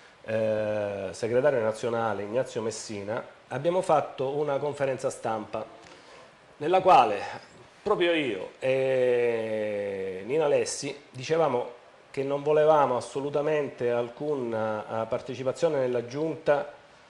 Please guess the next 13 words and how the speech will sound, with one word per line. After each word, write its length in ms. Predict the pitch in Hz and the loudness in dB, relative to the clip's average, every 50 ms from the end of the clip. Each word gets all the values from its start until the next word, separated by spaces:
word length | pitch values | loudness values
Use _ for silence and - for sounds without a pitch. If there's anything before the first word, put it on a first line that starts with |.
| - - - - - | -20 -20 -20 -12 -4
eh, 640 | 127 127 127 127 123 123 123 123 123 123 123 120 | 0 2 4 4 4 4 4 2 2 2 0 0
di 80 | 120 131 | 0 0
Accorinti, 640 | 120 - - 123 131 127 120 107 90 - - 101 | 0 0 0 -2 -2 -2 -2 -4 -6 -10 -10 -4
né 180 | 123 156 185 196 | 0 2 2 2
volevamo 380 | 160 156 151 147 156 160 156 151 | 4 2 4 4 4 2 2 0
incarichi 440 | 135 139 - 165 170 151 139 135 | -2 2 4 2 4 2 0 -4
politici, 560 | 135 135 135 135 135 123 101 95 90 - - - - - - - - - | -2 -2 -2 -2 -2 -4 -6 -8 -12 -14 -16 -20 -20 -20 -20 -20 -20 -14
volevamo 480 | - 120 127 143 156 175 175 156 131 120 | -8 -4 0 2 4 4 4 2 0 -2
soltanto 560 | - - 151 143 - - 160 151 127 - 120 | -4 -6 -8 -6 -2 0 0 0 0 -2 -4
partecipare 1080 | 117 127 123 - - 147 - - 175 - 139 117 113 110 117 143 170 - - - - - - - - - - - - - | -4 -4 -4 -4 -6 -8 -6 -6 -2 0 0 0 0 0 0 -2 -2 -4 -8 -18 -20 -20 -20 -20 -20 -20 -20 -20 -10 -4
alla 200 | - 165 175 170 | 0 2 2 2
vita 180 | 165 160 151 147 | 2 2 2 2
politica 580 | 160 180 156 143 123 123 123 123 127 123 - | 2 0 -2 -2 -4 -4 0 2 2 2 2